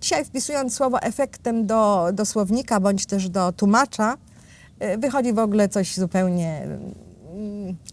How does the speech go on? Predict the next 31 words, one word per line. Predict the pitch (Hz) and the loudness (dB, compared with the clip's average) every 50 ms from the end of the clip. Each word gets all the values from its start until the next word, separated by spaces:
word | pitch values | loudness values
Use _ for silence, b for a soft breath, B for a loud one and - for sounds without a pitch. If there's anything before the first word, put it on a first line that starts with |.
| - - - - | -20 -18 -6 -2
no, | 247 226 170 - - | 0 0 0 -2 -6
nic, | 214 254 285 - - - | -4 -4 -4 -4 -6 -8
to | - - 226 202 214 | -4 -2 0 0 0
kojarzy | 202 - 220 214 214 208 | 2 4 4 6 6 4
się | 196 220 | 2 0
w | - | 0
tej | - 185 | -2 -2
chwili | 165 208 208 | 0 2 2
właśnie | 190 185 170 - 185 175 | 2 2 0 -2 -6 -8
z | |
tymi | - - 180 170 | -4 -2 -2 -2
rzeczami. | 170 170 - 160 151 170 170 B B B B B B B | -2 -4 -6 -8 -8 -8 -10 B B B B B B B
Ale | - 208 196 | 0 2 2
faktycznie | - 214 - - 320 - - 247 233 | 2 -2 -4 -4 -8 -6 -2 0 0
mówi | 233 247 226 247 233 | 2 2 0 0 -2
się, | 226 - 247 262 330 403 - - - | 0 2 2 2 2 -2 -6 -14 -6
że | - 196 190 220 202 - | -4 0 2 2 2 2
efekt | - - 180 - - 302 339 - - - - 240 214 | 0 -2 -4 2 2 2 2 2 -4 -6 -2 -2 -2
wtedy | - - - 254 233 226 262 | -2 2 0 0 0 2 2
miało | 233 220 220 220 220 220 | 4 4 4 4 2 2
znaczenie, | 214 196 180 - - 233 226 226 220 220 220 B B B B B - | 2 0 -2 0 0 0 2 2 2 0 -2 B B B B B -2
to | - 196 | 0 2
są | - 202 180 | 2 2 4
rzeczy, | 170 254 254 - | 4 2 0 0
które | - - 208 196 185 | -8 -4 -2 0 2
zabierze | 190 180 190 196 202 196 | 2 2 2 2 2 0
się | - 190 | 0 -2
w | 180 | -4
podróż | - - 196 190 165 175 165 156 147 - - | 2 4 4 4 4 2 -2 -2 -2 -2 -2
ze | 156 160 156 | 0 0 0
sobą. | - - 156 156 151 135 135 147 | 2 2 2 0 0 -2 -4 -4